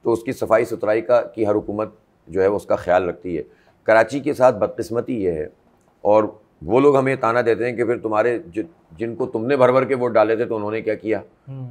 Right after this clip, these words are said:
Speaker 1: वो ताना उनका बिल्कुल सही है, लेकिन उनको ये भी समझना चाहिए कि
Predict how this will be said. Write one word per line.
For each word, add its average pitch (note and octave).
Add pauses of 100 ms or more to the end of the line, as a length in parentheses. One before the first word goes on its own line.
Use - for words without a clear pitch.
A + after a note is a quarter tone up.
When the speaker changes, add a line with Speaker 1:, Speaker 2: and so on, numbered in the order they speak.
Speaker 1:
वो A2
ताना A2+
उनका A#2
बिल्कुल A#2+
सही A2+
है, E2+ (420)
लेकिन A#2+
उनको A#2+
ये A#2+
भी C3
समझना G#2+
चाहिए G2+
कि B2+